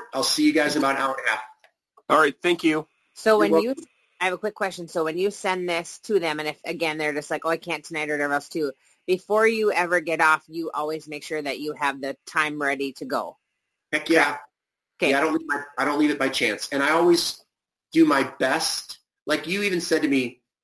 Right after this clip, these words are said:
Speaker 1: "Brandy, would that have been a natural conversation?" You said, "Oh, yeah, I'll check it out tomorrow."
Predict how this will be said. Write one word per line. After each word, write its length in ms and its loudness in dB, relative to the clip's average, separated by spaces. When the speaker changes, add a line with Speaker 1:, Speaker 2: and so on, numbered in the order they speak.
Speaker 1:
"Brandy, 240 4
would 180 2
that 100 2
have 100 -2
been 120 2
a 20 4
natural 380 2
conversation?" 640 0
You 80 2
said, 180 0
"Oh, 140 4
yeah, 260 4
I'll 140 4
check 240 -2
it 60 2
out 160 0
tomorrow." 600 0